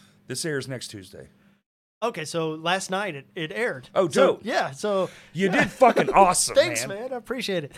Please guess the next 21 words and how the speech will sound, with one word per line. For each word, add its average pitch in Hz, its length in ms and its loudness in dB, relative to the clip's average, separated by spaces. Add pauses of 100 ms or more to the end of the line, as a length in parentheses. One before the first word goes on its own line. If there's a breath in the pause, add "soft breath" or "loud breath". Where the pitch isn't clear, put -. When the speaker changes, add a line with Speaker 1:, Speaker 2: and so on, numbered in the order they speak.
(280 loud breath)
Speaker 2:
Um, 175 320 2 (100)
so 175 100 -6
it's 160 100 -2
called - 220 -2
Text 170 220 -4
Me 170 80 -4
When 165 160 -4
You 151 60 -8
Get 143 120 -6
Home. 143 220 -8
It's 135 120 -14
a 151 40 -12
Lifetime 143 400 -8
series. 151 500 -8 (280 loud breath)
It's - 140 -16
season 156 360 -8
two, 156 340 -8 (420 loud breath)
and 147 300 -8
they 143 220 -8
take, 160 320 -10 (120)
um, 139 400 -10